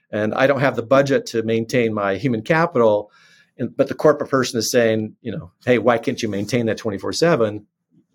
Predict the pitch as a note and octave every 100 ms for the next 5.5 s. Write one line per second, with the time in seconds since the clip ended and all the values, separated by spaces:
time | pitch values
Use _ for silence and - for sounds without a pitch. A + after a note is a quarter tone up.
0 | _ C3 D#3+ C#3 A#2 A2+ A2+ G#2 G2+ G#2+
1 | G#2 A2 G2 G#2 F#2+ F2+ F2+ F2 D2+ -
2 | _ _ - _ _ _ _ _ - -
3 | - C3 - - _ - C#3+ C#3+ G3+ G3+
4 | E3+ C#3+ B2+ C#3+ C3 B2+ D3+ D#3+ B2+ C#3+
5 | B2+ A#2 D3 C3+ B2